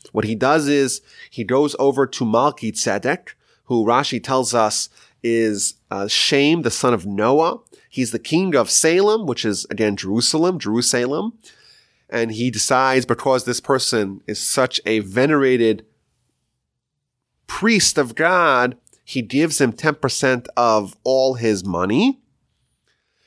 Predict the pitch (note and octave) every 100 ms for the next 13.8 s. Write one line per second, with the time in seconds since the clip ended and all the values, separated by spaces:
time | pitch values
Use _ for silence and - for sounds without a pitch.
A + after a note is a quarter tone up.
0 | _ B2 C3 C3+ A3 A#3 G3 F#3+ - _
1 | B2+ C#3+ - D#3 C#3+ C3 D3+ E3 D3+ C3
2 | B2 A#2+ - A2 G#2+ A2 - _ _ _
3 | _ _ _ B2 C#3+ D3+ A#3 F3+ G2 F#2
4 | - A#2 B2 - C#3 G3+ A3 A3 - B2+
5 | B2 B2 B2+ B2+ - A#2+ G2+ G2+ G#2 -
6 | E3+ D#3 G#2 - _ _ _ _ _ _
7 | _ - A2 A2+ - D#3 D3 - C3 C3
8 | G#2+ G2 A2+ G#2 G#2 G2+ _ - _ _
9 | _ - C3 B2+ B2+ - C3 A2+ G2 -
10 | G#2+ G#2+ A2 G#2 - A#2+ A#2 A#2 - G2+
11 | A#2 G#2+ G#2+ - G#3 C#3+ F3 D3+ C#3 C3
12 | C#3+ _ _ _ _ - - D#3+ D#3+ -
13 | - E3+ D#3 D3 E3 - A2